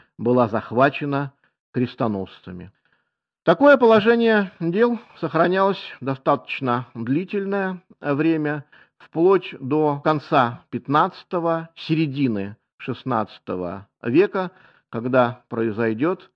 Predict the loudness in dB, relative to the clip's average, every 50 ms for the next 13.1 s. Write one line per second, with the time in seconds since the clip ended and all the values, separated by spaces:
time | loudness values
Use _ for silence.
0 | _ _ _ _ -10 -6 -4 -4 -2 -2 -2 -2 -4 -4 -8 -10 -6 -4 -2 -2
1 | -2 -2 -4 -8 -12 _ _ _ _ -8 -4 -2 0 0 0 -2 -6 -8 -10 -12
2 | -14 _ _ _ _ _ _ _ _ _ _ _ _ _ _ _ _ _ _ _
3 | _ _ 0 2 2 2 2 2 0 0 0 -4 -10 -8 -2 0 0 2 2 2
4 | 4 4 4 4 2 -2 -6 -10 -8 -8 -8 -6 -2 0 0 0 0 -2 -6 -8
5 | -8 -6 -6 -4 -4 -4 -6 -6 -6 -6 -6 -4 -4 -4 -2 -2 -2 -2 -2 -4
6 | -6 -12 _ _ _ _ _ _ -6 -4 -4 -4 -4 -6 -6 -4 -4 -4 -6 _
7 | _ _ _ _ -4 0 0 0 0 0 0 0 0 0 0 0 0 0 0 -2
8 | -6 -10 _ _ -14 -6 -2 -2 0 -2 -2 -6 _ _ -16 -14 -10 -6 -4 -2
9 | -2 -2 -2 -2 -4 -6 -8 -10 -12 -14 -18 _ _ _ _ _ _ _ _ _
10 | _ _ _ _ _ _ _ -4 -2 0 2 0 0 -2 -6 -8 -4 -2 0 2
11 | 2 2 2 0 0 -4 -10 -8 -4 -4 -4 -4 -4 -8 -12 -14 _ -4 -2 -2
12 | -2 -4 -6 -12 -12 -10 -10 -8 -4 -4 -4 -4 -4 -6 -8 -8 _ -6 -4 -4
13 | -4 -6